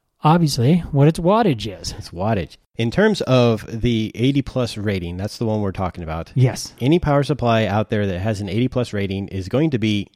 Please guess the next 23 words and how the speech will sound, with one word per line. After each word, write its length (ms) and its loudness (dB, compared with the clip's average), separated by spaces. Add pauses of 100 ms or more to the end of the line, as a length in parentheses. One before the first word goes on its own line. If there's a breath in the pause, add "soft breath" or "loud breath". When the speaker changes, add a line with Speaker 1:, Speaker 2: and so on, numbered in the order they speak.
(180)
Speaker 2:
really 400 -2
good. 300 -8 (100)
Speaker 1:
Yes. 500 -2 (320)
Speaker 2:
If 180 0
you 60 -2
go 120 0
with 140 -2
a 20 -6
bronze, 460 0
a 80 -12
silver, 800 2
platinum, 600 -2
gold, 400 0
whatever, 580 -2
that 320 -4
is 340 -6
talking 360 -4
about 260 0
how 320 -4
efficient 520 -4
that 180 -6
power 200 -6
supply 380 -8